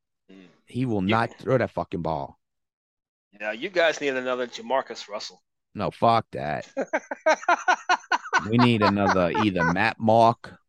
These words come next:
Speaker 2: or, uh,
Speaker 1: Joe Burrow.
Speaker 2: Joe Burrow.
Speaker 1: Jamarcus Russell.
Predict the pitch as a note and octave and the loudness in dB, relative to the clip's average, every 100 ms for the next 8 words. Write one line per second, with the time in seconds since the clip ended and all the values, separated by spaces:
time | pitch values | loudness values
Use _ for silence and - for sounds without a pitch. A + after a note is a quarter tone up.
0 | _ F#2 F#2 F2+ F2 E2+ - E2 D#2+ C#3 | _ 0 0 0 -2 -4 -4 -4 0 0
1 | C#3+ D3+ D#3+ D#3 G2 G2 F2 F2+ E2 C#2+ | 2 4 4 0 -2 0 0 0 0 -2
2 | B1+ B1 _ _ - - _ _ _ _ | -8 -14 _ _ -20 -20 _ _ _ _
3 | _ _ _ _ _ - _ _ _ _ | _ _ _ _ _ -20 _ _ _ _
4 | _ _ _ _ _ _ _ _ _ _ | _ _ _ _ _ _ _ _ _ _
5 | _ _ _ _ _ _ _ _ _ _ | _ _ _ _ _ _ _ _ _ _
6 | G2 G2 B2+ B2+ - G#2 - A2 A2+ _ | -18 -10 -8 -8 -12 -20 -16 -14 -14 _